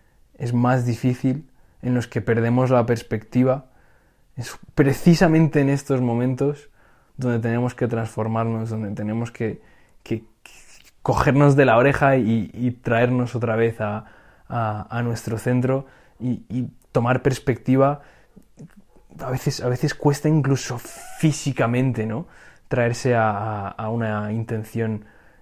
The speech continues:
equilibrada, pero es que justamente, eh, eh, aquí, incluso si no hiciéramos procesos sofisticados de sanación,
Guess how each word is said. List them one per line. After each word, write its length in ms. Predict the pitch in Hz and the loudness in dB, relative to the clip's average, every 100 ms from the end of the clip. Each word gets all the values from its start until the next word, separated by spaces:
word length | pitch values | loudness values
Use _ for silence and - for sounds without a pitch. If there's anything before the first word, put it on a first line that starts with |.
| - | -8
equilibrada, 720 | 127 - 120 113 117 123 113 | -6 -2 0 2 4 4 4
pero 120 | 117 | 0
es 100 | 113 | -2
que 140 | - 147 | -4 -6
justamente, 1120 | - - - 180 - 151 147 170 147 113 - | -4 -4 0 0 4 4 4 2 2 -2 -4
eh, 120 | 117 | -10
eh, 180 | 143 143 | -10 -12
aquí, 500 | - - - 180 151 - - - | -14 -16 0 2 2 -2 -20 -8
incluso 320 | 143 131 156 190 | -4 -2 -2 0
si 160 | 180 | 2
no 80 | 160 | 2
hiciéramos 500 | 160 170 147 139 131 | 4 2 2 0 -2
procesos 840 | - - 127 120 135 - 117 - - _ - - _ - - - | -8 -4 -4 -2 -2 -2 -6 -6 -20 _ -20 -20 _ -20 -20 -12
sofisticados 840 | - 143 127 - 117 127 135 123 | -8 -6 -6 -6 -2 2 2 2
de 80 | 120 | -2
sanación, 580 | 117 113 113 120 123 | -4 -6 -6 -4 -4